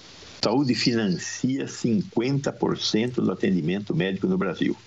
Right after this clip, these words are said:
O restante é financiado pelos estados e pelos municípios. A metade do dinheiro do sus é do Ministério da Saúde. E este ano, o Ministério da Saúde, eh, fez um aumento do financiamento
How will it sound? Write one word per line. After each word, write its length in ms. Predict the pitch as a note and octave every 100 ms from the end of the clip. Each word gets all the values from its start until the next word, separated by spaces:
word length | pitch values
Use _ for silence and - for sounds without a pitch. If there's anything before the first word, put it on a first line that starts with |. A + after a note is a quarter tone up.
| - - -
O 80 |
restante 760 | G#2+ B2+ A2 - D3 D#3+ C#3+ G#2+
é 60 |
financiado 800 | F#2+ A2+ G#2 F#2 - G2 A2 A2+
pelos 460 | A#2 - G#2 G#2 F#2
estados 600 | F2 - - F#2 G#2+ A2+
e 40 | A#2
pelos 280 | A2+ A2+
municípios. 640 | A2 A2+ A2+ - - - E2+
A 40 |
metade 640 | A#2 A#2+ - E3 F#3+ E3+ D3
do 180 | A#2
dinheiro 380 | F2+ F2 G2 F2
do 120 | D#2+ -
sus 280 | - A#2 A#2+
é 60 |
do 80 | A2+
Ministério 380 | A2+ A2 A2 G#2+
da 40 |
Saúde. 380 | G#2 A#2 D3+ C#3 - - - - - -
E 340 | A#2+ E3 B2 C3+
este 400 | D#3 F#3 - G2+
ano, 420 | C3+ C3+ F2+ C2 - - -
o 80 | F2
Ministério 500 | G2 F#2+ G#2+ G#2+ G2+
da 140 | F2
Saúde, 540 | - F#2 A#2+ A2 - - - - - -
eh, 380 | - F#2+ F#2+ F2+
fez 340 | F#2 C3+ C#3 A#2+
um 140 | A2+ F#2 D#2 - -
aumento 840 | G#2+ G#2+ G#2+ A#2 D#3 E3 C#3+ G2+
do 100 | F2
financiamento 920 | - E2 D#2+ - - G#2 A2 G2 -